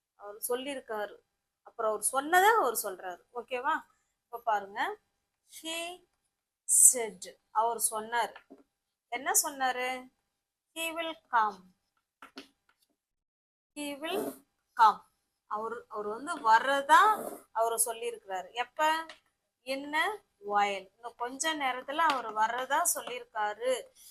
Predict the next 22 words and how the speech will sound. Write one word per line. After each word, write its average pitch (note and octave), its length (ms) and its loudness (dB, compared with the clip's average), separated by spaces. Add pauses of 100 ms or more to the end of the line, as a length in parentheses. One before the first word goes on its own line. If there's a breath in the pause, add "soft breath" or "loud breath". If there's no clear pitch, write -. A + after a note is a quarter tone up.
(160 loud breath)
அப்படிங்கறத G#3+ 640 -6
நம்ம D#4+ 180 -8
இப்படிதான் A#3 440 -6
சொல்லணும். F#3+ 260 -16 (420)
He E4+ 160 -2 (160)
said A#3+ 460 2 (360)
he F4+ 100 -2
will F4 360 -2
come D4+ 260 4
in A#3 200 -8
a G#3 60 -4
while. G3+ 480 -2 (560)
அவர் A3+ 260 2
கொஞ்ச C#4 280 0
நேரத்துல D4 500 4
வருவேன் C4+ 600 0 (420)
என்றார், - 680 2
வருவேன்னு C4 680 -4
சொல்லியிருக்கிறாரு A3 1000 -2 (340)
அப்படிங்கறத A3 640 2
இதை A#3+ 200 0
சொல்றோம். F#3+ 320 -6